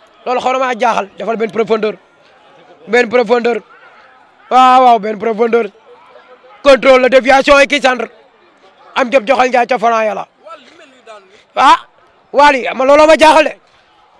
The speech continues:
Dafa war a entraîner, dégrainer, ci yeneen freiner, def ñàpp. Dafa war a entraîner de. Waaw, waaw.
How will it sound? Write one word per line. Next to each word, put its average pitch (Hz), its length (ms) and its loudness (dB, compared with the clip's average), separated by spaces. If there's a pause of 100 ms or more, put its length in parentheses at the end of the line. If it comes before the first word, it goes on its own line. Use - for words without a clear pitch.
(220)
Dafa 226 120 -6
war 294 140 4
a 294 140 2
entraîner, 311 280 2
dégrainer, 311 400 2
ci 302 80 -6
yeneen 311 200 2
freiner, 302 280 0
def 285 120 -2
ñàpp. 294 220 0 (800)
Dafa 247 120 -6
war 285 80 2
a 294 140 2
entraîner 311 400 2
de. - 80 -12 (640)
Waaw, 240 240 2
waaw. 220 220 0